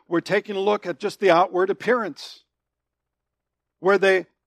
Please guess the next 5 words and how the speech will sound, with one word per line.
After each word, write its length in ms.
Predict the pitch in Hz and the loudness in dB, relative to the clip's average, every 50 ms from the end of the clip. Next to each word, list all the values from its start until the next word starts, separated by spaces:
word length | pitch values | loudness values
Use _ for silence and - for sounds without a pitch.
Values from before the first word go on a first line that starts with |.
| _ _ _ _ _ _ | _ _ _ _ _ _
fulfilling 1000 | _ - 196 202 180 - _ _ 240 254 240 233 214 202 202 196 185 180 160 _ _ _ _ _ _ _ _ _ | _ -6 -4 -4 -4 -6 _ _ 2 4 4 4 2 -2 -4 -8 -12 -14 -18 _ _ _ _ _ _ _ _ _
the 380 | 151 143 170 170 170 160 170 - - _ | _ 2 4 4 4 4 2 -2 -8 _
rituals, 760 | 139 151 202 262 - - - 170 160 147 123 110 - - - | -6 -4 -2 -2 -2 -4 -8 -6 -6 -6 -6 -8 -12 -16 -6
the 180 | - 185 185 180 | -4 -4 -4 -4
form 880 | - _ _ _ 254 277 277 247 233 208 151 156 180 214 214 214 - | -8 _ _ _ 0 2 2 2 2 0 0 -2 -6 -8 -12 -16 -18